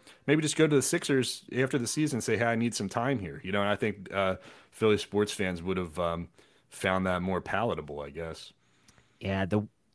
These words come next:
Speaker 2: I was thinking of comparisons, and not, not really comparisons in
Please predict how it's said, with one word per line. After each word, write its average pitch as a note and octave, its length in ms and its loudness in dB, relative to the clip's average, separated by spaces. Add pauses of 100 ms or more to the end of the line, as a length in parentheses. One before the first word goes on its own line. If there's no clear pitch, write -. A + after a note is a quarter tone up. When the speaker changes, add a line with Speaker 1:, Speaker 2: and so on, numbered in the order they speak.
(120)
Speaker 2:
I C3 80 8
was D3 160 2
thinking F3+ 400 0
of F#2 140 -2 (360)
comparisons, A#2+ 800 -2
and A#2+ 180 0
not, D3 200 4 (140)
not C3 180 2
really G#2+ 380 2
comparisons F#2 800 -2
in D#2+ 260 -6